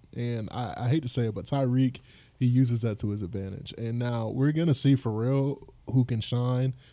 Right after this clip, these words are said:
Tyreek does not know what's coming with Tua. And I, I feel bad because it's gonna be a bad situation.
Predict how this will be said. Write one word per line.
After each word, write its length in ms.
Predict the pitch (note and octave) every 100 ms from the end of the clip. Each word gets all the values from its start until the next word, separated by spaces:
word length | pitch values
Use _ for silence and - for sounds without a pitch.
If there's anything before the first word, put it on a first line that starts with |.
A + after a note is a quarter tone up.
| _
Tyreek 480 | - C#3 C#3 C#3+ C3
does 160 | A#2+ A2
not 420 | A2 A2 A2+ G#2 -
know 260 | A#2+ A2 G#2+
what's 220 | G#2+ G2+
coming 280 | - G#2 F#2+
with 100 | -
Tua. 340 | - D2 - - _ -
And 120 | G#2+
I, 80 | G#2+
I 140 | - C#3
feel 180 | D3+
bad 320 | B2+ D3 E3 G#2
because 240 | B2 A2
it's 100 | B2
gonna 140 | D3 D#3
be 100 | C#3+
a 40 |
bad 240 | G#2 G#2+
situation. 460 | - F2+ E2 A#2 -